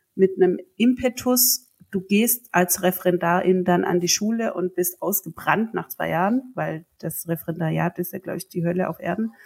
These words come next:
Ähm, und dann zieht man halt so durch. Und das, das ist das, wo ich mir wünsche und sehe jetzt durch dich da auch eine Möglichkeit, wenn ich selber an der Schwelle stehe, möchte ich das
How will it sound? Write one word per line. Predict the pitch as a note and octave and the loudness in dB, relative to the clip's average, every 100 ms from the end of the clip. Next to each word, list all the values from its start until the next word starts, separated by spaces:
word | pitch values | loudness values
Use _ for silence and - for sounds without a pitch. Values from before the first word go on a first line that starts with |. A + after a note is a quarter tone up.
| - - - - - | -20 -20 -20 -18 0
Ähm, | F3+ F3 F3 F3 F#3+ - | 2 4 2 0 -4 0
und | F#3 F3+ | 4 6
dann | E3+ F#3+ G3+ - - | 4 2 0 -4 -4
zieht | - G#3 G3+ | -2 0 4
man | F#3+ F3+ | 4 4
halt | E3 D#3+ | 2 -2
so | - D#3+ | -4 -6
durch. | D3+ D3 D3 - | -6 -4 -6 -8
Und | D#3+ F3+ | -2 2
das, | G#3 - - - _ _ | 2 0 -8 -16 _ _
das | - F#3 F#3 | 2 4 4
ist | F#3 | 2
das, | E3+ - E3 | 0 0 -4
wo | - | -2
ich | F3 - - - - - - - _ | -2 -2 -14 -18 -18 -18 -20 -20 _
mir | F3+ F3+ D#3+ E3 | 4 4 4 4
wünsche | F#3+ C4 C#4 - F#3+ F3+ | 8 10 10 8 6 6
und | E3+ F3 - - | 4 2 -2 -8
sehe | E3 D#3+ F#3 G#3 | -4 4 6 6
jetzt | G3 F3+ - | 4 2 2
durch | F3 F3 | -2 0
dich | G3 - | -4 0
da | F3 | 0
auch | E3+ | 0
eine | F3+ | 2
Möglichkeit, | E3+ F#3+ G#3 F#3+ - F3 F3 - - - _ - | 4 2 0 -4 2 2 2 -6 -20 -20 _ 2
wenn | F3+ | 2
ich | F3+ - - - | 2 -2 -4 2
selber | E3 G3+ A3 G#3+ G#3 G3+ - - | 6 6 6 6 6 4 0 2
an | F3+ | 2
der | E3+ E3+ | 4 2
Schwelle | - F3+ E3+ E3+ | 2 2 2 4
stehe, | D#3+ G#3 G#3+ G#3+ | 0 2 2 2
möchte | F#3 E3 - F3 | 2 0 -2 -10
ich | |
das | D#3+ D#3+ | -4 -2